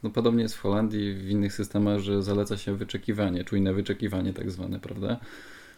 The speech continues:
I zaleca się pacjentowi przyjść za, za kilka dni, jeżeli dopie-, dolegliwości się nasilą lub nie, nie ustąpią. No tutaj też mieliśmy ciekawy przypadek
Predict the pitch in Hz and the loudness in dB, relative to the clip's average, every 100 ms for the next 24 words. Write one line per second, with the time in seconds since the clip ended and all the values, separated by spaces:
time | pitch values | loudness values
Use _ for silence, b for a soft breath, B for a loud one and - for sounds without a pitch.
0 | - - 98 98 95 98 101 98 98 101 | -20 -4 0 2 2 0 0 0 2 4
1 | 104 101 101 98 101 101 95 95 - 101 | 4 0 -2 -2 0 0 0 -2 0 -2
2 | 98 98 98 98 101 - 101 110 117 113 | 2 2 2 2 0 0 2 2 4 4
3 | 110 104 104 101 104 101 101 101 98 98 | 4 2 2 2 2 2 0 -2 -2 -2
4 | 98 101 98 98 98 98 98 95 98 - | -2 -2 0 0 2 2 0 -2 -4 0
5 | 98 95 - 98 98 98 - 98 95 95 | 2 0 0 2 2 0 -2 -4 -2 -2
6 | 95 - 98 98 98 - 95 95 98 101 | -2 -2 0 0 -2 -4 -4 -4 -6 -4
7 | 98 - - 101 101 98 b b b b | -6 -6 -6 -2 0 -2 b b b b
8 | b - - 98 104 101 101 98 101 101 | b -18 -8 -4 -2 0 0 0 -2 -2
9 | 101 101 95 101 104 98 127 | 0 0 0 -2 -2 0 0